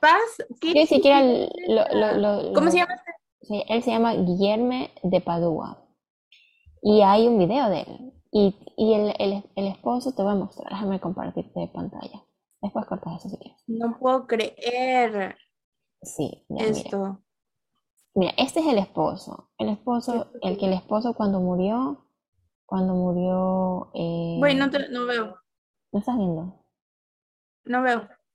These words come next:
Speaker 1: Oh, ahí, ahí, ahí. Ok, ok.
Speaker 2: Ya, mira, ellos eran la pareja. Ella es el esposo y era ella. Se amaban, míralos.
Speaker 1: Bueno,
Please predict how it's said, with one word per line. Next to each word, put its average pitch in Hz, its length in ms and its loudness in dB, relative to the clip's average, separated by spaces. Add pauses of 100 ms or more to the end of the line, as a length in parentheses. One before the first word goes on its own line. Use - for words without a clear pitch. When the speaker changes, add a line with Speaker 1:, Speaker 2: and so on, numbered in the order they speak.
(240)
Speaker 1:
Oh, 240 80 6
ahí, 226 240 8
ahí, 214 120 0
ahí. 214 260 -10 (120)
Ok, 220 120 -10
ok. 220 240 -8
Speaker 2:
Ya, 185 100 4
mira, 175 220 2 (220)
ellos 269 300 4
eran 214 220 0
la 196 140 -2
pareja. 170 420 -4
Ella 220 140 2
es 240 160 -2
el 190 140 -2
esposo 165 440 -6
y 160 80 -6
era 165 200 -8
ella. - 240 -12 (720)
Se - 140 -8
amaban, 190 640 0
míralos. 190 760 -4 (2250)
Speaker 1:
Bueno, 247 260 -8